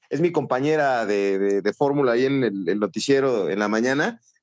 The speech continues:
Y pues ya también se, se ha venido acompañándonos la audiencia de Unánimo Deportes, así que le mandaron saludos a, a Cari. Yo también le mando un saludo a, a Cari. Y este, Carlitos Ochoa, Manu Atié, mándale,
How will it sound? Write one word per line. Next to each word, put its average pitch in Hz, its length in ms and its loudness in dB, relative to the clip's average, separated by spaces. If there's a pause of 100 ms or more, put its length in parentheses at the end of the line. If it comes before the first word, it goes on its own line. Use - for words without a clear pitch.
(100)
Y 98 240 -8
pues 101 160 -4
ya 127 320 0
también 123 460 0
se, 107 300 0
se 127 120 -2
ha 127 80 2
venido 131 280 0
acompañándonos 113 640 -2
la 107 60 2
audiencia 123 340 0
de 113 40 0
Unánimo 120 280 0
Deportes, 113 360 -2
así 110 120 -14
que 107 260 0
le 90 120 -4
mandaron 117 280 -2
saludos 120 440 -4
a, 101 180 -2
a 98 60 -2
Cari. 123 220 -2
Yo 156 100 -2
también 147 240 -4
le 139 60 0
mando 135 200 -2
un 147 60 -2
saludo 120 400 -2 (400)
a, 101 380 -2
a 95 60 -4
Cari. 127 420 -4 (200)
Y 208 540 2
este, 135 720 2
Carlitos 170 420 0
Ochoa, 165 400 0 (200)
Manu 190 300 0
Atié, 185 400 -2 (240)
mándale, 202 720 -2